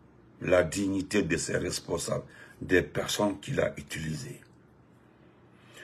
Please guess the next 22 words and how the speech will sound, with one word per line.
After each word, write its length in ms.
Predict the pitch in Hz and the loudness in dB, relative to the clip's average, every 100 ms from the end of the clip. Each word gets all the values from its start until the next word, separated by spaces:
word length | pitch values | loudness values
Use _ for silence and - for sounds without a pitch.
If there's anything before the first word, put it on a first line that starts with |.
| - - | -20 -12
Nous 180 | 67 85 | -4 8
allons 240 | 101 123 135 | 12 12 10
parler 520 | - 120 107 113 120 | 12 12 12 8 8
de 440 | 101 92 82 76 - | 6 4 4 2 2
la 140 | 92 | 10
responsabilité 1300 | 110 127 - 123 123 123 113 117 110 131 113 92 - - - - - - - - - - - - - - - - | 10 10 6 4 6 6 6 4 2 2 2 0 -8 -16 -20 -20 -20 -20 -20 -20 -20 -20 -20 -20 -20 -20 -20 -6
de, 720 | 92 95 90 87 82 71 71 - - - - - | 4 8 8 8 6 2 -4 -10 -20 -20 -14 -2
d'un 260 | 117 113 | 6 8
voyou, 600 | 113 85 98 95 110 110 | 8 10 10 10 2 0
d'un 220 | - 101 | 2 2
vagabond, 840 | 98 95 85 92 76 95 107 113 135 - - - - - - - - - - - - - - - - - - - - | 4 2 4 2 4 6 6 4 -2 -10 -20 -20 -20 -20 -20 -20 -20 -20 -20 -20 -20 -20 -20 -20 -20 -20 -20 -4 2
euh, 440 | 90 87 82 78 | 4 6 6 4
le 220 | 82 107 | 6 10
mal 460 | 110 123 131 120 - - - - - - - - - - - - - - - - - - | 12 12 12 10 6 -6 -18 -20 -20 -20 -20 -20 -20 -20 -20 -20 -20 -20 -20 -20 -20 -14
que 120 | - 101 | 0 0
Dieu 280 | 87 120 | 6 12
a 100 | 127 | 12
envoyé 380 | 113 110 110 113 | 12 8 6 6
pour 240 | 110 90 87 | 6 0 2
corriger 360 | 107 98 90 | 2 4 4
notre 300 | 92 90 - | 4 2 0
peuple. 460 | 71 - 71 - | -6 -4 -4 -8